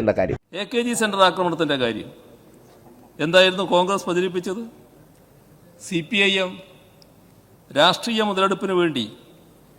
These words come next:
Speaker 2: സ്വന്തം ഓഫീസ് ആക്രമിച്ചിട്ട് തങ്ങളെ ആക്ഷേപിക്കുന്നുവെന്നായിരുന്നു. കോൺഗ്രസ് ആസൂത്രണം ചെയ്തു, തെളിവ് നശിപ്പിച്ചു,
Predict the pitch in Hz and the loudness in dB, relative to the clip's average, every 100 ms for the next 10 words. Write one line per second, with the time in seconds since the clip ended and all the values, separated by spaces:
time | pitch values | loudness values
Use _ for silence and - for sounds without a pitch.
0 | _ _ - 160 180 214 185 185 190 214 | _ _ -6 -4 0 0 2 0 -2 -2
1 | 180 180 185 185 180 165 170 170 - - | 0 0 0 -4 -4 -6 -6 -8 -14 -20
2 | - - - - - 147 165 190 175 170 | -20 -20 -20 -20 -4 0 2 6 6 6
3 | - 185 175 160 156 139 123 107 - - | 2 -4 -2 -2 -2 0 -2 -4 -12 -20
4 | - - - - _ _ _ _ _ _ | -20 -20 -20 -20 _ _ _ _ _ _
5 | _ - - - 151 175 190 190 165 160 | _ -20 -14 -2 0 2 0 2 2 2
6 | 185 185 185 170 170 165 214 - - - | -2 -2 -2 -2 -2 -4 -10 -18 -20 -20
7 | - _ _ _ _ _ _ _ 147 160 | -20 _ _ _ _ _ _ _ -2 2
8 | 196 170 151 156 151 165 | 2 2 0 -4 -4 -4